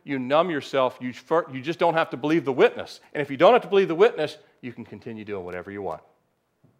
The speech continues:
And that's what they were doing with Jesus. "We don't believe the witness. Since we don't believe the witness, we still get to set the rules. And if we don't think this is sin,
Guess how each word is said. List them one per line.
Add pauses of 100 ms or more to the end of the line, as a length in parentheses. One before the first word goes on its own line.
(520)
And
that's
what
they
were
doing
with
Jesus. (240)
"We
don't
believe
the
witness. (260)
Since
we
don't
believe
the
witness, (240)
we
still
get
to
set
the
rules. (520)
And
if
we
don't
think
this
is
sin,